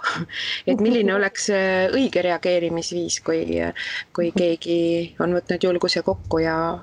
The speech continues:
Speaker 1: ja öelnud, mida ta
Speaker 2: Mhm.
Speaker 1: tunneb või vajab.
Speaker 2: Mhm. <laughs> Jah, see on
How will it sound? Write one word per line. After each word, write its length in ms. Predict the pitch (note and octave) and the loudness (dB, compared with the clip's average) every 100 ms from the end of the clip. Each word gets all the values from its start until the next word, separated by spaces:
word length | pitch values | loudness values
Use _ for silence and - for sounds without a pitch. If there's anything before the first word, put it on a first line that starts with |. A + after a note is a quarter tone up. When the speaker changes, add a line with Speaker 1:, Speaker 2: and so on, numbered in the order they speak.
| - | -4
Speaker 1:
ja 100 | F3+ F3+ | 0 2
öelnud, 460 | G3 E3 E3 - - - - | 2 2 -2 -4 -10 -14 -18
mida 300 | - F3+ F3 | -4 -2 0
ta 120 | F3+ E3 | 0 0
Speaker 2:
Mhm. 200 | E3+ - | -2 -2
Speaker 1:
tunneb 340 | F3+ E3 E3 - - | 0 0 -2 -10 -4
või 160 | F3 | 0
vajab. 320 | F3+ E3 D#3+ - - - - - - - | 2 0 -2 -10 -20 -20 -20 -20 -16 0
Speaker 2:
Mhm. 580 | F#3+ F3+ F3+ F#3+ G3+ G#3+ - _ - | 2 4 4 4 2 0 -8 _ -2
<laughs> 680 | G3 G3 G3+ - F#4+ D#4+ G3 | 0 2 0 0 0 0 0
Jah, 280 | F#3 F#3+ G#3+ G#3+ F#3+ | 0 2 2 0 -8
see 140 | - F3+ | -2 0
on 280 | - - | 0 -2